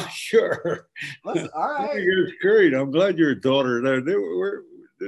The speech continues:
Speaker 1: this stuff is a, should be a part of her life. That's great. Good.
Speaker 2: All right.
Speaker 1: What's her
Speaker 2: I
Speaker 1: name?
Speaker 2: love you, man. <coughs> So
Speaker 1: What's her name?
Speaker 2: what's the deal with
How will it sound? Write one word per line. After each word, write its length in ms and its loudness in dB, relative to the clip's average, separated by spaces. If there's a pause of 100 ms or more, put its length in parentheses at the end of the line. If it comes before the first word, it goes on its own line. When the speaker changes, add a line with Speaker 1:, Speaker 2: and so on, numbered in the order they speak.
(120)
Speaker 1:
this 220 -6
stuff 260 -8
is 160 -4
a, 60 -4 (340)
should 300 -12
be 100 -4
a 60 -4
part 280 -6
of 120 -4
her 100 0
life. 420 -4
That's 240 -10
great. 380 -8 (160)
Good. 220 -2
Speaker 2:
All 280 2
right. 360 4 (400)
Speaker 1:
What's 220 0
her 100 4
Speaker 2:
I 100 4
Speaker 1:
name? 120 4
Speaker 2:
love 120 -8
you, 140 -18
man. 340 -12 (920)
<coughs> 680 -6 (1300)
So 500 0 (520)
Speaker 1:
What's 220 2
her 160 4
name? 120 2 (100)
Speaker 2:
what's 160 -10
the 140 -18
deal 400 2
with 320 2